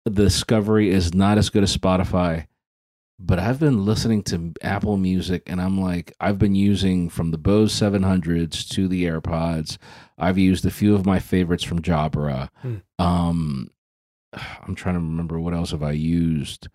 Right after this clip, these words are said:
Speaker 1: Um, oh, I, yeah, that's embargo. I can't say. <laughs> But I've been testing some, uh, you know, and then I've been using, um,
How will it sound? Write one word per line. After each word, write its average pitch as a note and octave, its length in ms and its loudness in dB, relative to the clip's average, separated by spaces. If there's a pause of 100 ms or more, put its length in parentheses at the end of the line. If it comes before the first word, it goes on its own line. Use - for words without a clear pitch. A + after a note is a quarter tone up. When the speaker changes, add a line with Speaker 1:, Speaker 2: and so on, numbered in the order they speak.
(540)
Speaker 1:
Um, D#2+ 560 -2 (800)
oh, F#2 280 2 (100)
I, F#2+ 220 0 (260)
yeah, E2 240 -2 (100)
that's - 220 -4
embargo. - 500 -6
I F#2+ 60 -4
can't F2+ 240 0
say. - 160 -4 (140)
<laughs> A#3+ 1120 2 (500)
But C#3 560 2
I've D3 260 2
been D#3+ 180 2
testing C#3+ 520 2
some, A#2 640 0
uh, A2 140 -4
you C3 180 4
know, F#2 340 0
and A2 400 2
then A2+ 200 4
I've A2 200 4
been G#2+ 160 4
using, G#2 720 4 (480)
um, F2 680 0